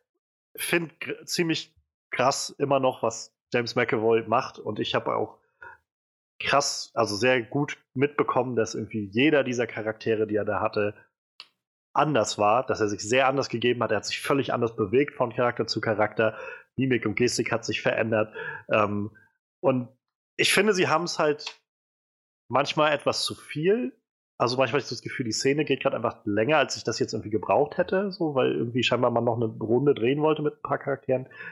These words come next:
so dieser, also die er da verinnerlicht hat. Aber davon ab fand ich halt, hat das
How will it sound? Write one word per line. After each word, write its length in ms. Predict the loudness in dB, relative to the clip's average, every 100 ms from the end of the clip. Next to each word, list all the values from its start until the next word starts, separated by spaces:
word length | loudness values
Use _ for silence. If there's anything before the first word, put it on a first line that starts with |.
| -10
so 180 | -8 -6 -2
dieser, 340 | 2 2 2
also 140 | 0
die 80 | 2
er 80 | 2
da 240 | 4 0 -2
verinnerlicht 400 | -4 0 0 0
hat. 160 | -2 -4 -10 -4 2
Aber 140 | 4
davon 280 | 4 2 2
ab 240 | 0 -2 -16 _ _ -2
fand 180 | 0
ich 140 | 0 2
halt, 320 | 0 -2 _ _
hat 160 | -2 2
das 420 | 2 0 -12 _